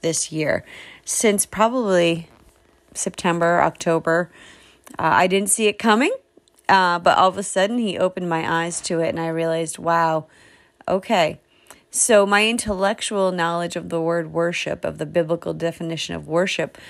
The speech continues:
was always there, that it's beyond just singing in church or singing to God at any time. But my spiritual knowledge of what worship truly means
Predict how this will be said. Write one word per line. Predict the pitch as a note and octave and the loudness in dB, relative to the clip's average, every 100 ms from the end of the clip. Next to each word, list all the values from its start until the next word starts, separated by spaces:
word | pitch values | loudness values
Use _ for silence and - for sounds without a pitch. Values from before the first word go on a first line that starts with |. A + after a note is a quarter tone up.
| - - | -18 -6
was | F3 E3+ | 0 2
always | D#3+ D#3 D#3 - | 2 0 -6 -4
there, | D#3+ D3+ - - - _ _ _ _ _ - _ | -2 -2 -4 -8 -20 _ _ _ _ _ -20 _
that | F3+ | 2
it's | E3+ E3+ | 2 0
beyond | - F#3 F3 E3 E3 E3 | -4 0 2 2 0 -4
just | E3 D#3+ - - | -4 -4 -4 -6
singing | - - - E3 D#3 D#3 | -4 -2 -2 -2 -2 -2
in | D3+ D3 | -4 -4
church | - D3+ D3 - | -2 -2 -4 -4
or | D#3+ | -2
singing | - F3+ E3 D3+ | -2 -2 -2 -4
to | - E3 | -4 -4
God | D#3+ D3+ D#3 | -2 0 -2
at | D3+ | -2
any | D3 D3+ | -4 -6
time. | D3+ E3 D#3 D3 - - - _ _ _ _ - _ | -4 -4 -4 -6 -12 -20 -20 _ _ _ _ -18 _
But | G3 | 0
my | G3 | 2
spiritual | G3 - - - - D4+ E4+ D4+ G#3+ F3 | 2 0 -2 -2 0 2 2 0 -2 0
knowledge | D#3+ D3+ - F#2 - - - | -2 -4 -4 -6 -6 -8 -4
of | F#3 D#3+ | -4 2
what | F3 - | 2 2
worship | E3+ F#3 - - | 0 0 -4 -6
truly | - - F3+ F3+ F3 F3 | -10 -6 -4 -2 -2 -4
means | F3 E3 D#3 D3+ D3+ E3+ - - - | -4 -2 -2 -4 -6 -6 -6 -6 -10